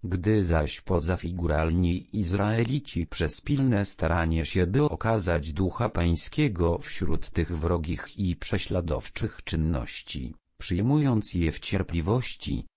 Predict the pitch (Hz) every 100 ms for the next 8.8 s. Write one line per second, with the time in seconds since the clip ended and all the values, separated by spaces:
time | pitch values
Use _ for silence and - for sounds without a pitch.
0 | - 104 120 101 85 87 92 76 - -
1 | - - - - _ - 98 - 101 87
2 | - - 65 - - - 113 - - 90
3 | 80 107 135 - - 85 - _ - 87
4 | - 120 117 143 151 - 110 - - 98
5 | 85 85 147 151 80 65 - _ - 104
6 | 98 - 160 104 - 90 78 73 - -
7 | 107 98 92 80 71 80 80 90 92 127
8 | 139 120 107 - 107 87 - 65